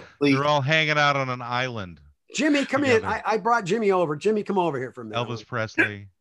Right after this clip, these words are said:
Speaker 3: Elvis, Elvis. Where's
Speaker 2: Hitler.
Speaker 3: Elvis? There he is.
Speaker 2: Hitler's
Speaker 1: He's up.
Speaker 2: love child.
Speaker 1: Do you, do you think the problem is, is that he speaks in riddles, so people interpret it in different ways? Might be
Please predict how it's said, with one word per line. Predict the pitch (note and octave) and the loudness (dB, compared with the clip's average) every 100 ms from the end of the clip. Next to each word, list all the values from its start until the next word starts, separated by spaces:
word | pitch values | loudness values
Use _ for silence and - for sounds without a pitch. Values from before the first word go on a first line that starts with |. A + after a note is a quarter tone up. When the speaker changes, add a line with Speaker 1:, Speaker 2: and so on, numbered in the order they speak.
| G3 | 0
Speaker 3:
Elvis, | A#3+ C#4 D4 - | 2 4 0 -2
Elvis. | - C#4+ D4+ C4+ - - _ - | 0 2 2 -2 -8 -20 _ 0
Where's | A#3 C#4 | 2 4
Speaker 2:
Hitler. | C4 A#3+ D#3+ | 6 6 4
Speaker 3:
Elvis? | A2+ - _ _ | -2 -8 _ _
There | - E3+ | -10 -6
he | D#3+ | -4
is. | |
Speaker 2:
Hitler's | C#3 C#3 | -2 0
Speaker 1:
He's | D#3+ | 2
up. | |
Speaker 2:
love | F3 A#2 | 2 0
child. | - B2 A#2+ A#2+ G#2+ G2+ _ _ _ _ _ _ _ - - - _ _ _ - - - | 0 2 2 0 -8 -18 _ _ _ _ _ _ _ -20 -20 -20 _ _ _ -20 -20 -2
Speaker 1:
Do | F#3 | 2
you, | G#3+ | 2
do | A3+ | 2
you | B3 | 2
think | D#4 | 2
the | B3 | 2
problem | - F3+ F#3+ | 2 2 2
is, | G3 F#3 | -2 -6
is | E3 | -4
that | D#3 | -4
he | C#3+ | -4
speaks | B2 - F#3 F#3 D#3+ | -10 -10 -10 -8 -6
in | C3+ | -6
riddles, | B2 A#2+ A#2 A2+ | -4 -4 -6 -8
so | - | -12
people | A2+ D#3+ C3+ C#3+ | -10 -10 -8 -6
interpret | A#2+ - F3 - B2+ | -8 -6 -6 -6 -8
it | A#2 A2 | -8 -10
in | A#2 | -6
different | C3 - A2+ | -6 -8 -10
ways? | B2 D3+ - _ _ | -6 -6 -8 _ _
Might | C3+ | -8
be | C#3+ | -8